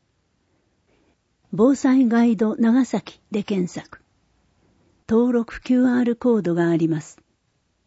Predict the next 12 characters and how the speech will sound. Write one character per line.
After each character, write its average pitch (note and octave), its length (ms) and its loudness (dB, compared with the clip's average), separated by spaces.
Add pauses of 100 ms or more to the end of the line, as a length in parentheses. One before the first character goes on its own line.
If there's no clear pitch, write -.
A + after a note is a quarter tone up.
(260)
メ B3+ 240 6
ー C4+ 40 2
ル C4+ 100 4
の B3 120 4
登 A#3 280 0
録 G#3 280 -2
は F#3 200 -2 (100)
こ G3 140 -4
ち - 140 -4
ら F#3+ 120 0
か G#3 160 -8
ら。 D3+ 160 -12